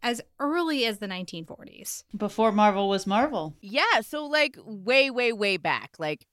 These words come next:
Speaker 3: Timely Comics, the predecessor to Atlas, and eventually the Marvel we now know and love, had a number of different genres of comics. And back then, there are so many, from horror to mystery and westerns.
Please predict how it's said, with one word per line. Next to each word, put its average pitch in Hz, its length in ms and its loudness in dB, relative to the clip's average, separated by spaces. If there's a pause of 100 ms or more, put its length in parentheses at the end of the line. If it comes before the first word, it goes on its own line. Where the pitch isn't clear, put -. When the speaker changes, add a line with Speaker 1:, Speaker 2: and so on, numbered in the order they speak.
(120)
Speaker 3:
Timely 226 720 4
Comics, 151 540 0
the 180 80 -6
predecessor 220 640 2
to 208 320 2
Atlas, 143 460 0
and 160 80 -4
eventually 226 840 0
the 208 100 -2
Marvel 190 560 2
we 170 420 -8 (360)
now 160 260 6
know 165 220 4
and 226 120 0
love, 147 320 6 (320)
had 214 320 4
a 226 240 6
number 196 840 6 (140)
of 156 120 2
different 147 400 -2
genres 127 600 2
of 127 180 -2
comics. 71 380 -10 (340)
And 190 140 0
back 233 300 2
then, 254 220 -2
there 220 220 0
are 220 60 -4
so 247 480 2
many, 233 320 0
from 170 320 -2 (360)
horror 254 520 4
to 208 160 -8
mystery 214 680 -4
and 151 240 -6
westerns. 202 800 0